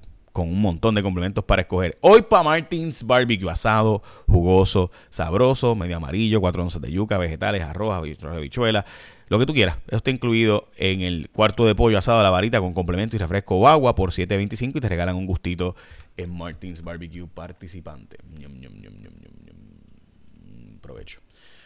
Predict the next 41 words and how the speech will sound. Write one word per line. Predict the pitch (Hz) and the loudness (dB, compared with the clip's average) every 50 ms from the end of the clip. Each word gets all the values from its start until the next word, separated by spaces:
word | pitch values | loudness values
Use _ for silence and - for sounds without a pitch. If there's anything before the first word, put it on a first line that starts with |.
| _ _ - | _ _ -10
Bueno, | 92 92 85 - - | -10 -10 -10 -10 -14
echen | - 87 - 92 90 | -14 -14 -14 -12 -12
la | 92 | -12
bendición, | 90 87 87 - - 151 202 185 _ _ _ | -12 -14 -14 -14 -14 -16 -16 -18 _ _ _
que | - | -20
tengan | - 80 80 80 | -20 -18 -18 -16
un | 85 | -16
día | 87 87 | -14 -14
productivo. | 90 90 87 85 - 139 151 - | -12 -14 -14 -14 -12 -12 -12 -12
Te | - | -14
espero | 87 - - 87 90 87 | -14 -12 -12 -10 -8 -8
hoy | 90 90 90 - - | -8 -8 -10 -12 -10
en | - 87 90 92 95 98 98 90 - - - - - - | -8 -8 -6 -6 -6 -8 -8 -10 -12 -16 -20 -20 -20 -16
Los | - - | -12 -10
Datos | 80 87 92 98 - | -8 -6 -4 -4 -4
Son | 117 107 | -4 -4
Los | 113 113 | -4 -4
Datos | 110 113 117 - 160 147 131 - _ - _ | -4 -4 -4 -4 -8 -10 -12 -16 _ -20 _
y | - - 95 98 | -12 -10 -10 -6
te | 98 - 98 | -4 -4 -4
escribo | - - 92 90 92 98 95 95 92 - - _ _ _ _ | -4 -8 -10 -10 -8 -8 -8 -8 -8 -10 -14 _ _ _ _
el, | - 90 90 90 90 87 87 87 85 85 85 82 82 - - _ _ - - - _ _ - - - - _ _ - - - - _ _ - - - - _ _ - - - - - - - - - _ _ - - - | -12 -10 -10 -10 -10 -10 -12 -12 -12 -12 -14 -14 -16 -18 -20 _ _ -20 -20 -20 _ _ -20 -20 -20 -20 _ _ -20 -20 -20 -20 _ _ -20 -20 -20 -20 _ _ -20 -20 -20 -18 -18 -20 -20 -20 -20 _ _ -4 -2 -2
eh, | - - 78 65 57 - | -2 -2 -4 -8 -6 -6
año | 82 87 90 90 | -6 -4 -2 -2
bíblico, | 92 98 101 95 95 87 | -2 -2 -2 -4 -4 -8
te | 85 80 | -10 -12
lo | |
escribo | 82 - 87 87 | -14 -14 -14 -12
ya | 92 95 | -10 -10
mismo | 110 131 139 123 104 - - - | -10 -10 -10 -12 -14 -14 -16 -18
en | - 80 82 85 82 | -18 -16 -14 -14 -14
la, | 80 80 76 76 | -14 -14 -16 -16
en | 80 | -16
el | 78 80 80 | -16 -16 -12
post, | - - 76 76 - | -10 -10 -10 -10 -12
porque | - - 87 82 - - 95 95 - - _ _ _ _ - - - _ _ - - - - - - - - - _ _ _ - - - - - - - - - | -14 -14 -14 -14 -12 -12 -12 -12 -12 -14 _ _ _ _ -20 -20 -20 _ _ -20 -20 -20 -20 -20 -20 -20 -20 -20 _ _ _ 2 2 2 2 0 -6 -12 -14 -14
no | 80 | -10
está | - 85 82 | -8 -8 -6
la | 85 90 | -6 -6
Biblia | 92 92 95 | -6 -6 -6
aquí. | 113 156 262 | -8 -10 -12